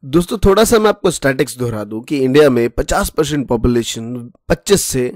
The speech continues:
कम उम्र के हैं और एक प्रेडिक्शन के according आने वाले दो हज़ार बीस में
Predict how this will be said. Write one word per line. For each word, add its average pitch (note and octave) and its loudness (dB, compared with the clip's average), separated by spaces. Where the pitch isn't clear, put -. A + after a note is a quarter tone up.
कम F3 6
उम्र A#2 0
के - -16
हैं F#2+ -20
और C3+ 2
एक C3+ -2
प्रेडिक्शन B2 0
के C3 4
according A2+ -2
आने C#3 2
वाले C#3+ 2
दो C#3 0
हज़ार D3 0
बीस C#3+ 0
में G2 -8